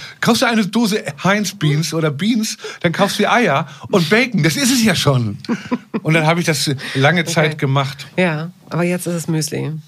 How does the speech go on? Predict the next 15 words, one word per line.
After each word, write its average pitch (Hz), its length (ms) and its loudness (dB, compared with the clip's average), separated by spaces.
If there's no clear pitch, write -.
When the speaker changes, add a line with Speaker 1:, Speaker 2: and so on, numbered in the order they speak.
Speaker 2:
Okay. 147 420 -6
Joghurt 214 300 0
oder 196 140 -4
Pudding? 143 560 -6
Speaker 1:
Joghurt. 87 460 -8
Immer 92 240 -4
schon. 71 320 -12
Speaker 2:
Banane 165 480 0
oder 185 140 -2
Zitrone? 143 720 -4
Speaker 1:
Zitrone. 78 720 -4
Speaker 2:
Kaffee 202 280 2
oder 214 160 0
Tee? 147 320 -4
Speaker 1:
Beides. 160 480 -2